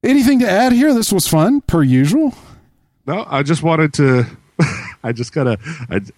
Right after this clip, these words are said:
Speaker 2: I, as we're talking here, I just got this, like, phishing email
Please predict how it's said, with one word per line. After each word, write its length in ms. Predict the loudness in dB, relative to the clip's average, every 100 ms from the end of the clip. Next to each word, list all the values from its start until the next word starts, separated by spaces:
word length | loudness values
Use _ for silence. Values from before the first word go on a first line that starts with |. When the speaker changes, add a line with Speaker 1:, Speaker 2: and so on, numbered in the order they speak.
| -2
Speaker 2:
I, 140 | -2 0
as 240 | 0 2
we're 120 | 2
talking 360 | 2 0 -2 -4
here, 180 | -4 -4
I 100 | -4
just 200 | -4 -4
got 180 | -4
this, 240 | -4 -6 -4
like, 140 | -6
phishing 560 | -6 -6 -4 -6 -10 -10
email 480 | -8 -6 -6 -8